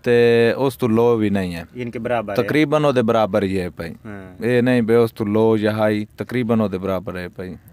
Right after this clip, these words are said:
Speaker 1: ਉਸ ਤੋਂ ਜ਼ਿਆਦਾ ਹੋ ਸਕਦੀ ਹੈ, ਕਮ ਨਹੀਂ ਹੋ ਸਕਦੀ।
Speaker 2: ਅੱਛਾ, ਤੇ ਇਹਦੇ ਉਸਤਾਦ ਜੀ ਗੇਅਰ ਕਿਤਨੇ ਹਨ ਪਏ?
Speaker 1: ਇਸ ਦੇ ਬਾਰਾਂ ਗੇਅਰ ਹਨ ਜੀ।
Speaker 2: ਬਾਰਾਂ ਗੇਅਰ, ਇਹ ਕਿਵੇਂ ਕਿਵੇਂ ਲੱਗਦੇ ਹਨ, ਕੋਈ ਸਿਸਟਮ ਹੈ?
Speaker 1: ਇਸ ਦੇ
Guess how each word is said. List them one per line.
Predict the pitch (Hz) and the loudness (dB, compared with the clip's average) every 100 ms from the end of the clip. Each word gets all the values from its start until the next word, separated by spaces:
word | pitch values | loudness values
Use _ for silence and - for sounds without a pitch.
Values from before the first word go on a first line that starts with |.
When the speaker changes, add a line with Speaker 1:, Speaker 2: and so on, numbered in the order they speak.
| - | -8
Speaker 1:
ਉਸ | 113 117 | -4 -4
ਤੋਂ | - 107 | -2 -2
ਜ਼ਿਆਦਾ | 101 113 117 | 2 2 2
ਹੋ | 120 117 | 2 2
ਸਕਦੀ | 131 107 104 | 0 -4 -4
ਹੈ, | 95 | -2
ਕਮ | 101 95 | -2 -2
ਨਹੀਂ | 90 90 | -6 -10
ਹੋ | 90 | -14
ਸਕਦੀ। | - 87 - 107 - 139 | -14 -16 -16 -20 -16 -14
Speaker 2:
ਅੱਛਾ, | 110 104 92 | -12 -10 -8
ਤੇ | - | 0
ਇਹਦੇ | 180 190 | 2 4
ਉਸਤਾਦ | 190 185 | 4 2
ਜੀ | |
ਗੇਅਰ | 156 180 156 | 2 2 2
ਕਿਤਨੇ | - 104 104 | 0 -2 -2
ਹਨ | 98 | -2
ਪਏ? | 95 90 _ _ | -8 -14 _ _
Speaker 1:
ਇਸ | - 123 | -2 0
ਦੇ | - | 0
ਬਾਰਾਂ | 113 135 117 98 | 2 4 4 2
ਗੇਅਰ | 101 95 | 2 2
ਹਨ | 90 | 0
ਜੀ। | 90 90 85 | -4 -8 -10
Speaker 2:
ਬਾਰਾਂ | 123 110 101 | -8 -8 -8
ਗੇਅਰ, | 101 110 | -10 -10
ਇਹ | 123 123 117 113 | -8 -8 -10 -8
ਕਿਵੇਂ | - 127 123 | 0 2 2
ਕਿਵੇਂ | 117 107 | 2 2
ਲੱਗਦੇ | 101 98 101 | 0 -2 -6
ਹਨ, | |
ਕੋਈ | 98 | -12
ਸਿਸਟਮ | 95 104 - 101 | -16 -20 -20 -20
ਹੈ? | 107 | -12
Speaker 1:
ਇਸ | 107 117 120 | -2 -2 0
ਦੇ | 117 117 113 | 2 4 4